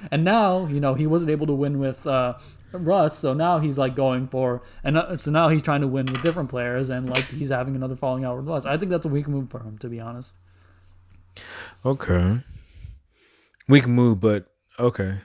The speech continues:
Speaker 2: So, I don't know. I, I don't know how, <coughs> excuse me. I don't, sorry, I'm allergic to bullshit. <laughs> Oh, my goodness. Because <laughs>
Speaker 1: Whatever, man.
Speaker 2: Because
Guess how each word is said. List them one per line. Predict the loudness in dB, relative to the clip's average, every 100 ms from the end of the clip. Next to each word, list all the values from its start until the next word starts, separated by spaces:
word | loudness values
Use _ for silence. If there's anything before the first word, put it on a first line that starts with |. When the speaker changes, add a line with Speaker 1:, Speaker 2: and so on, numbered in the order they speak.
| -10
Speaker 2:
So, | -2 2 2 0 -6 _ -20 -18 -8 4
I |
don't | 6 8
know. | 8 8 4 -2 2 2 2 _ -2
I, | 0 0 _ _ _ _ _ -16 -14 -14 -16 -14 -2
I | 2
don't | 2 2
know | 0
how, | 2 2 2 -2 _ _ _
<coughs> | _ -20 -2 0 0 -6
excuse | -2 4 4
me. | 4 -2 -12 -16 -16 -2
I | 2
don't, | 2 2 -4 -4
sorry, | 2 2
I'm |
allergic | 6 6 6 2
to |
bullshit. | 0 2 4 2 2 0 -4 -12
<laughs> | -8 -8 -12 -20 -6
Oh, | -2 -2 -2 -4
my | -2
goodness. | 2 2 2
Because | 2 6 8 8 6 4 6 4 4
<laughs> | -20 -14 -4 -2 2
Speaker 1:
Whatever, | 2 4 6 4 2
man. | -6 -4 0
Speaker 2:
Because | 2 6 8 8 10 10 8